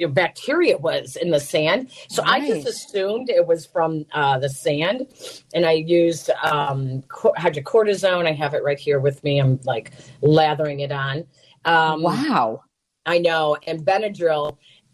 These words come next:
Speaker 1: Um, and it goes away, you know, on its own
Speaker 2: Yeah.
Speaker 1: after, like, I don't know, like, after a week. But when it happened in, in Mexico,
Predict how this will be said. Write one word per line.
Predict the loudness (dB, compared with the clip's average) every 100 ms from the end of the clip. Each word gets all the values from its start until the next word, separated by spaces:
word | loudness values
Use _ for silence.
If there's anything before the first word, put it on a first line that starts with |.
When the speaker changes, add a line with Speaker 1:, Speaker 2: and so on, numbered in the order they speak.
| _ 0
Speaker 1:
Um, | 2 2 2 -2 -4 -6 -8
and | -2 0
it | 2
goes | 0 2
away, | 0 2 0 0 -4 -6 _
you | -2 0
know, | 2 0
on | 0 -2
its | -2
own | 0 2
Speaker 2:
Yeah. | 4 2 -2
Speaker 1:
after, | -6
like, | -12 -16 -12
I | -4
don't | -2
know, | -2 -2
like, | -4 -4
after | -4 0 -2 -2 0
a |
week. | 2 4 2 0 -20 -20 _
But | 2 4 2 -2 _ _ _ -6
when | -4
it | -4
happened | -6 -8 -4 0 4 4 4 -2 -2 _ _ _ _ 0
in, | 2 2 -4 -2
in | 0 0 -2 0
Mexico, | -2 -2 -4 -2 2 2 2 -2